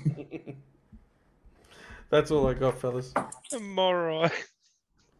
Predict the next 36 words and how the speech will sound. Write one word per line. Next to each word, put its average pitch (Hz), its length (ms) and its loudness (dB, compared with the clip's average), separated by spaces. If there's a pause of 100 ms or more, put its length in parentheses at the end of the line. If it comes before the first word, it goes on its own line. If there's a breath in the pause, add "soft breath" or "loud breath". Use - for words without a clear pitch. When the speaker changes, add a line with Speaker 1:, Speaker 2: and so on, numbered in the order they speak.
(420)
Speaker 1:
All 165 100 6
right, 170 360 6
guys, 180 460 8
uh, 160 460 6 (140)
thank 190 220 4
you 180 60 2
very 175 220 8
much 156 260 6
for 151 100 0
joining - 420 -4
us 127 140 -2
again. 123 480 -2 (140)
Um, 120 600 2 (360 soft breath)
like, 156 360 6 (280)
subscribe, 135 880 2 (720)
follow, 139 540 4
share, 147 300 4 (580)
do 175 180 6
all 170 140 8
that 147 220 2
good 131 180 -2
stuff. 120 500 0 (500 soft breath)
Um, 120 480 2
we 139 120 4
really 147 320 6
appreciate 131 600 2
the 120 320 0
guys 123 300 2
that 123 80 -4
have 113 100 -4
been 117 160 -2
jumping 107 360 -4
on 110 140 -4
and 107 100 -8
following 110 400 -4
us. - 300 -6